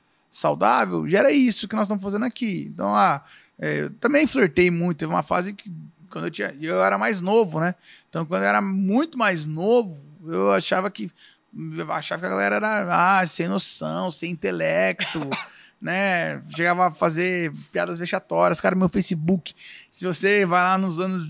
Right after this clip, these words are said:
de dois mil e quatorze, quinze, cara, que... às vezes eu releio as minhas postagens pra falar assim, "Mateus, você era uma vergonha pro evangelho." <laughs> E, <laughs> porque era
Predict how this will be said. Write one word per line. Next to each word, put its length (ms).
de 220
dois 240
mil 100
e 40
quatorze, 600
quinze, 280
cara, 180
que... 120
às 100
vezes 140
eu 80
releio 540
as 100
minhas 240
postagens 380
pra 120
falar 120
assim, 160
"Mateus, 340
você 80
era 80
uma 140
vergonha 420
pro 160
evangelho." 460
<laughs> 280
E, 1200
<laughs> 60
porque 220
era 260